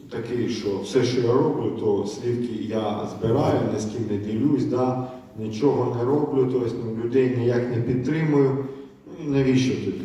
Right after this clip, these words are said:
то зі мною? Навіщо, е, зі мною, ну, далі, е, строять відносини? Ну,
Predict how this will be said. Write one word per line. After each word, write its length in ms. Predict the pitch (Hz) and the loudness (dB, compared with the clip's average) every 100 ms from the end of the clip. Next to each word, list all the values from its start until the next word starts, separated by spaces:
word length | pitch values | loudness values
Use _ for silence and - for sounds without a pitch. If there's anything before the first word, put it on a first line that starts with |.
| - | -8
то 80 | 90 | -8
зі 200 | - 95 | -6 -6
мною? 240 | 92 82 82 82 - - - - _ _ _ _ - _ - - - - - - - - - - - _ - - - _ - - - - - - - | -4 -6 -8 -12 -16 -20 -20 -20 _ _ _ _ -20 _ -20 -20 -20 -20 -20 -20 -20 -20 -20 -20 -20 _ -20 -20 -20 _ -20 -20 -20 -20 -20 -20 -8
Навіщо, 360 | 151 156 - 117 107 110 107 107 104 | -2 0 0 0 0 0 -2 -4 -2
е, 40 | |
зі 140 | 98 104 | -2 -2
мною, 480 | 107 127 131 113 98 98 | 0 2 4 2 0 -2
ну, 120 | 92 | -2
далі, 300 | 104 113 104 98 101 98 | 0 0 0 -2 -2 -4
е, 300 | 95 95 92 | -4 -6 -8
строять 460 | - 107 107 104 | -6 0 2 2
відносини? 580 | 101 98 95 - 104 98 | 0 -2 -2 -2 -4 -4
Ну, 80 | 104 | -4